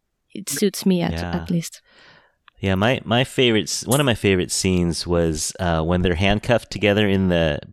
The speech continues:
Speaker 2: in the police car. And, you know, their
Speaker 1: Yes,
Speaker 2: hands
Speaker 1: okay.
Speaker 2: are apart,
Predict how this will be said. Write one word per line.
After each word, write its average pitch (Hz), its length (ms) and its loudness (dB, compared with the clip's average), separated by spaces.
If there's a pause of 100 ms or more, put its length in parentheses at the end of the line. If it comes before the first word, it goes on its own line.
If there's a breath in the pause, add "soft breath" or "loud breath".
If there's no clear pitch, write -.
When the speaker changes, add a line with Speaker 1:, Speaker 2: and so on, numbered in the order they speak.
(180)
Speaker 2:
in 90 100 0
the 87 80 0
police 95 260 0
car. 135 380 -2 (960 soft breath)
And, 92 580 2
you 95 140 6
know, 90 100 6
their 90 80 4
Speaker 1:
Yes, 85 60 2
Speaker 2:
hands 107 320 2
Speaker 1:
okay. 87 80 4
Speaker 2:
are 78 60 4
apart, 127 920 2